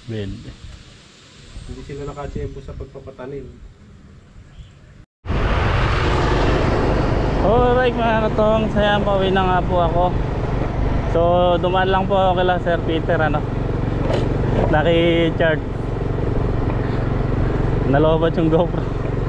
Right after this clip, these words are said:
Speaker 1: <laughs> Nalobat yung camera natin dun eh. So, ayan, ah, tungkol nga po dun. Okay, at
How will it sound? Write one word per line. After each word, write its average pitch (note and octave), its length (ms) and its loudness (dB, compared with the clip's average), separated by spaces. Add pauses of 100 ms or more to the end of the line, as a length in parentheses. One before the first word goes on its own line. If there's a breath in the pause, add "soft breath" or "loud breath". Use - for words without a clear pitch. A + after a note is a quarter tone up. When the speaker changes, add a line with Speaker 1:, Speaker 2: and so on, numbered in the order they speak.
(120)
Speaker 1:
<laughs> - 560 0
Nalobat D#3+ 400 2
yung F3 180 0
camera E3 460 0
natin D#3 400 -2
dun D3 180 0
eh. - 120 -2 (680)
So, D#3 140 2
ayan, G3 400 0
ah, F3 540 0
tungkol F#3+ 320 -2
nga F#3+ 160 -2
po F#3+ 180 -2
dun. F3+ 240 0 (1120)
Okay, D#3+ 480 0
at C#3 800 0